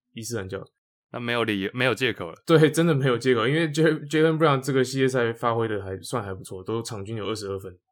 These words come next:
Speaker 1: 然后防守也防得很好，所以真的是 Kyrie 这个没有，没有办法，没借口。刚刚提到没有组织者，说真的，Harden 对于篮网的重要性比 Kyrie Irving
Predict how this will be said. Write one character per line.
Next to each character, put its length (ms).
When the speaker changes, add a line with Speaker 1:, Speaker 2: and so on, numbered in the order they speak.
Speaker 1:
然 140
后 200
防 200
守 180
也 60
防 200
得 120
很 100
好， 140
所 140
以 20
真 140
的 80
是 260
Kyrie 300
这 100
个 60
没 100
有， 160
没 140
有 60
办 180
法， 240
没 140
借 200
口。 160
刚 140
刚 60
提 120
到 120
没 140
有 160
组 200
织 140
者， 220
说 220
真 160
的， 200
Harden 680
对 240
于 300
篮 260
网 120
的 80
重 220
要 140
性 240
比 120
Kyrie 420
Irving 240